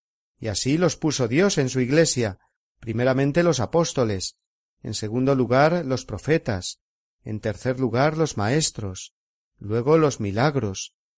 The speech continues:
luego el don de las curaciones, de asistencia, de gobierno, diversidad de lenguas. ¿Acaso son todos apóstoles? ¿O todos profetas?". Y sigue San Pablo esta preciosa exposición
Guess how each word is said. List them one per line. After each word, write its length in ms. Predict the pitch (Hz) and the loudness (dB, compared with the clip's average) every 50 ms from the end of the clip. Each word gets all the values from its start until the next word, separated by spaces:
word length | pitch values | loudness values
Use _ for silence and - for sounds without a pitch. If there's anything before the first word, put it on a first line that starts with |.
| _ _ - | _ _ -8
luego 480 | 117 110 120 123 123 156 170 180 190 - | -2 0 0 2 4 4 4 4 2 -2
el 140 | - 131 117 | -4 -6 -2
don 220 | 104 123 131 143 | 0 0 0 2
de 80 | 151 151 | 2 0
las 160 | 147 139 - | -2 -2 -4
curaciones, 840 | - 131 117 104 92 - 123 143 165 160 151 127 104 92 - - _ _ _ _ _ _ _ | -4 -2 -2 -2 -2 0 2 2 4 4 2 0 -4 -6 -8 -12 _ _ _ _ _ _ _
de 140 | - - 107 | -8 -6 -4
asistencia, 760 | 98 - - 95 - - 143 151 165 160 147 - 120 110 101 92 | -4 -4 -6 -6 -4 0 2 2 2 2 0 -2 -4 -4 -2 -2
de 80 | 104 | -4
gobierno, 640 | 98 95 87 98 120 151 165 156 139 127 113 95 95 _ _ _ _ _ _ _ | -4 -4 -2 2 4 4 4 4 2 -2 -4 -6 -8 _ _ _ _ _ _ _
diversidad 560 | - - 117 110 117 104 - - 98 - 131 | -6 -4 -2 -2 -2 -2 -4 -4 -2 -2 -2
de 120 | 131 123 104 | 0 0 0
lenguas. 580 | 110 143 170 165 131 110 90 87 - - - _ _ _ _ _ _ _ _ _ _ _ _ _ | 0 0 0 0 -2 -4 -6 -8 -10 -16 -20 _ _ _ _ _ _ _ _ _ _ _ _ _
¿Acaso 460 | - - - - 190 202 196 - 190 | -12 -10 -4 0 0 0 2 0 -2
son 180 | 170 175 170 160 | -2 -2 -2 -2
todos 300 | - 170 156 156 - - | 0 0 0 0 0 0
apóstoles? 720 | 147 - - 202 190 - - 151 127 107 98 92 - - _ _ _ _ _ _ _ _ _ - | -2 0 0 -2 -2 -2 -2 -2 -2 -2 -4 -8 -12 -16 _ _ _ _ _ _ _ _ _ -8
¿O 120 | 113 113 | -6 -2
todos 320 | - - 151 143 147 - | 0 2 4 4 2 0
profetas?". 720 | - - 131 120 - 170 190 180 - 135 107 - - - _ _ _ _ _ _ _ - | 0 -2 -2 -2 0 -2 -2 -2 -2 -4 -4 -6 -8 -14 _ _ _ _ _ _ _ -6
Y 100 | - 120 | -2 0
sigue 360 | - - 202 190 139 123 101 | 2 2 2 4 2 2 2
San 220 | - - 110 110 | 0 -2 -2 2
Pablo 480 | 104 135 139 123 113 107 95 92 95 - | 4 4 4 6 4 2 -2 -4 -6 -8
esta 340 | - 113 110 - - 117 113 | -6 -6 -4 -2 0 -2 0
preciosa 520 | - 113 110 - - 123 123 113 - 120 | -2 -4 -4 -2 0 0 0 0 0 -2
exposición 840 | 110 - - - - 113 - 117 104 - 120 131 135 139 139 139 | -4 -4 -4 -4 -4 -4 -2 -4 -2 2 2 4 4 2 0 -4